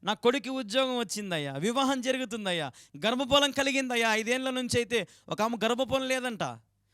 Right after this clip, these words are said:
స్పాన్సర్ చేసింది పోయిన వారంలో. స్పాన్సర్ చేయగానే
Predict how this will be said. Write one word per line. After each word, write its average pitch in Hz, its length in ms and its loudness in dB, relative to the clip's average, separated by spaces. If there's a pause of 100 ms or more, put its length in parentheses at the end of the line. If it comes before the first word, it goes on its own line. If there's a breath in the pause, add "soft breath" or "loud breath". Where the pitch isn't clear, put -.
(160)
స్పాన్సర్ 262 460 -2
చేసింది 254 280 0
పోయిన 233 240 -2
వారంలో. 185 580 2 (400)
స్పాన్సర్ 262 380 0 (120)
చేయగానే 247 460 0